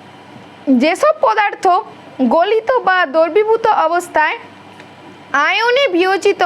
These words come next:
হয় না এবং তড়িৎ পরিবহন করে না, কেবল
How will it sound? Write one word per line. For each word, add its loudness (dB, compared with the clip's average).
হয় 0
না 0
এবং 0
তড়িৎ 0
পরিবহন 0
করে 2
না, 0
কেবল 0